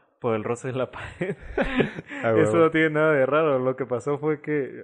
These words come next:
Speaker 1: ah, no tiene nada raro, güey,
Speaker 2: ¿Se te rompa el
Speaker 1: obviamente,
Speaker 2: pantalón
Speaker 1: güey.
Speaker 2: perreando? No,
Speaker 1: No
Speaker 2: güey,
Speaker 1: mames,
Speaker 2: siempre
Speaker 1: también,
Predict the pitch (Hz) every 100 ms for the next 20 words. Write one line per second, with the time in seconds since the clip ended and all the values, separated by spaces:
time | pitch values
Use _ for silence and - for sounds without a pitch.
0 | - 123 117 147 143 143 147 127 131 185
1 | 139 113 131 147 110 110 139 - 147 143
2 | 139 135 123 135 147 127 139 - 139 156
3 | 113 123 123